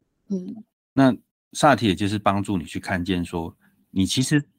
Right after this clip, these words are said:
Speaker 2: 一定有办法跟孩子玩。
Speaker 1: OK。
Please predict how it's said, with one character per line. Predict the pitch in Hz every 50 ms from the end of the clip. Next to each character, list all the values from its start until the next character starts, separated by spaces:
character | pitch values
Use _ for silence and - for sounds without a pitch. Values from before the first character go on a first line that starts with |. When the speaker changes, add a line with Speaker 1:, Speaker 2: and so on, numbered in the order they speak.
| _ _ _
Speaker 2:
一 | - 117
定 | 110 - 190 151 120 98
有 | 87 85 73
办 | - - 113 107 95
法 | 85 76 71
跟 | - - 82
孩 | 87 - - 73
子 | 73 - -
玩。 | - - - - - - _ _ _ _ _ _ _ _ _ _ _
Speaker 1:
OK。 | - 196 190 190 - 185 175 170 175 180 185 185